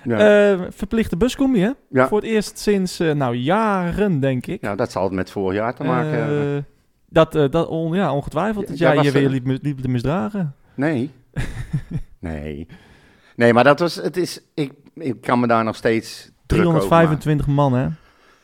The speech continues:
Speaker 2: Driehonderdvijfentwintig man
Speaker 1: Maar
Speaker 2: met
Speaker 1: is
Speaker 2: een verplichte buscombi.
Speaker 1: Ja. Het wordt steeds gekker en
Speaker 2: Ja.
Speaker 1: gekker en gekker en gekker. Het is bizar. En dan helemaal bij een club waar we eigenlijk nooit problemen hebben gehad.
Speaker 2: Tuurlijk niet.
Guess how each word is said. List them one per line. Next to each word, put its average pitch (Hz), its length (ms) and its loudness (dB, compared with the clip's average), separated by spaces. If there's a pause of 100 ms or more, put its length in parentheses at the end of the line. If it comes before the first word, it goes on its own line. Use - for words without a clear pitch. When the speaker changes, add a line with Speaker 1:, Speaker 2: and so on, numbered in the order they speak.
(160)
Speaker 2:
Driehonderdvijfentwintig 139 1040 -2
man 131 180 0
Speaker 1:
Maar 139 200 6
Speaker 2:
met 139 160 4
Speaker 1:
is - 120 -6
Speaker 2:
een 131 40 -4
verplichte 170 400 2
buscombi. 135 380 2
Speaker 1:
Ja. 104 140 4 (760)
Het 131 180 0
wordt 127 240 0
steeds 127 420 2
gekker 117 420 -4
en 120 120 -8
Speaker 2:
Ja. 139 80 -2
Speaker 1:
gekker 110 380 -6
en 101 180 -10
gekker 101 380 -8
en 98 160 -12
gekker. - 460 -12 (240)
Het - 160 -12
is - 340 -8
bizar. 107 540 -2
En 127 140 2
dan 120 160 2
helemaal 127 680 2
bij 113 220 -4
een 101 120 -8
club 143 340 -2 (520)
waar 117 260 4
we 107 100 -2
eigenlijk 139 500 2
nooit 147 560 -2
problemen 117 480 -2
hebben 139 200 0
gehad. 127 420 -4
Speaker 2:
Tuurlijk 87 300 -16
niet. - 320 -20